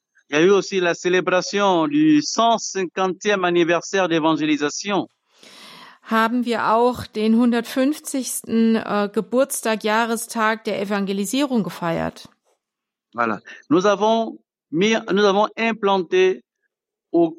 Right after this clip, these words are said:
Speaker 1: au, un grand séminaire national au Gabon.
Speaker 2: Wir haben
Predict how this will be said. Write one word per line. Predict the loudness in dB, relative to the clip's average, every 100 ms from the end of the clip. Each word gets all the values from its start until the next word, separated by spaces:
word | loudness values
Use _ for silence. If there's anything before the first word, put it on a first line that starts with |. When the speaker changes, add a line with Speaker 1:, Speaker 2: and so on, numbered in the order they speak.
| -4
Speaker 1:
au, | -2
un | 0 0 2
grand | 2 0
séminaire | 0 -4 -2 -2 0 0 -2 -6
national | -4 -2 -2 -2 0 0 -2 -8 _ _
au | 0
Gabon. | 0 0 -6 -12 _ -20 -20 -20 -20 -4
Speaker 2:
Wir | 0 2
haben | 2 2 0 -2